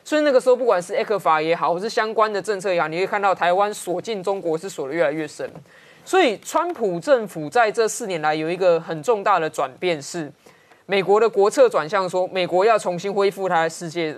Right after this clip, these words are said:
的影响力。那当然，川普跟拜登他有一个方法论的不同。川普的方法论是说，我今天不要跟你玩多边了，我要跟你玩单边，因为单边的时候，我美国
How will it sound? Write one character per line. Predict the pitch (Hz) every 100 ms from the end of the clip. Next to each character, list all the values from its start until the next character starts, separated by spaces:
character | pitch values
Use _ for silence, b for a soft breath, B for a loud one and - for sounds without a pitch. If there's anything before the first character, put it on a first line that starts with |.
| -
的 | - 160 143
影 | 156
响 | 170 127 139
力。 | 139 - _ b b _ _ _ _
那 | 269
当 | 302
然， | 277
川 | 226 302 320
普 | 233 185
跟 | 233 240
拜 | 240 208
登 | 208 202
他 | 226
有 | 233 165
一 | 165
个 | 175 175 165 B B
方 | _ 285
法 | 294 160
论 | 185
的 | 170
不 | 156
同。 | 160 147 - _ b b
川 | - 330
普 | 277
的 | 202
方 | 185 226 240
法 | 165
论 | 170 185
是 | 170
说， | 170 170
我 | 170 175
今 | 165 240
天 | 247
不 | 185
要 | 202
跟 | 202 208
你 | 165
玩 | 143 147
多 | 160
边 | 151 156
了， | 147
我 | 147
要 | 190
跟 | 226
你 | 196
玩 | 147 143
单 | 160 156
边， | 160 165
因 | 240
为 |
单 | 233 226
边 | 214 226
的 | 190
时 | 175
候， | 185
我 | 196 170 170
美 | 175 165
国 | 156 156 156